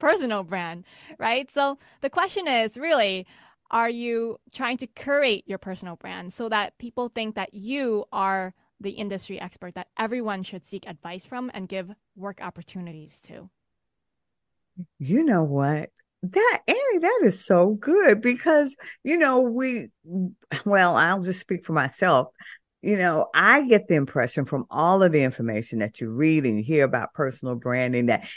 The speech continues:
Speaker 2: it's something that, you know, you just gotta do all of this research and put together all of this. But what you're saying is it happens organically is what I'm hearing.
Speaker 1: That's
Speaker 2: So,
Speaker 1: correct. You
Speaker 2: yeah.
Speaker 1: already have one. You just don't even know it.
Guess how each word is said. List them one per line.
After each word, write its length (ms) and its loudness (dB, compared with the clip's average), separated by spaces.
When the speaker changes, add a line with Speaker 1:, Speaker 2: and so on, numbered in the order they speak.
Speaker 2:
it's 140 6
something 560 2
that, 240 4
you 160 6
know, 140 4
you 180 0
just 300 -8
gotta 320 2
do 220 0
all 200 0
of 80 -2
this 260 -8
research 560 4
and 160 -6
put 160 -4
together 420 0
all 200 0
of 100 -4
this. 180 -2
But 180 6
what 280 4
you're 240 2
saying 520 2
is 220 2
it 80 4
happens 540 0
organically 800 2
is 120 -12
what 220 -2
I'm 160 -8
hearing. 300 -12
Speaker 1:
That's 240 -16
Speaker 2:
So, 100 8
Speaker 1:
correct. 440 2
You 180 -6
Speaker 2:
yeah. 60 2
Speaker 1:
already 320 2
have 280 -4
one. 360 -6
You 120 -12
just 240 -10
don't 200 -8
even 200 -10
know 160 -12
it. 240 -18